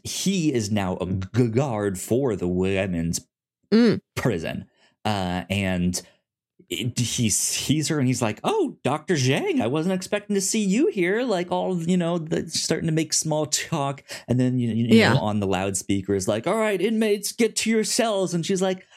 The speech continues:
Speaker 1: "All right, I g-, gotta go." And he's like, "Oh, don't worry about it. That's just for the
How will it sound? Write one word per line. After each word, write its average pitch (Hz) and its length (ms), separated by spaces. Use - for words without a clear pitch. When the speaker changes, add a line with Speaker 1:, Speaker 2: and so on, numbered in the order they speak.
Speaker 1:
"All 254 80
right, 247 360
I 226 80
g-, 240 200
gotta 226 280
go." 220 220
And 226 80
he's 226 140
like, 226 200
"Oh, 226 180
don't 202 320
worry 170 360
about 165 440
it. 170 160
That's 170 240
just 165 300
for 170 140
the 147 120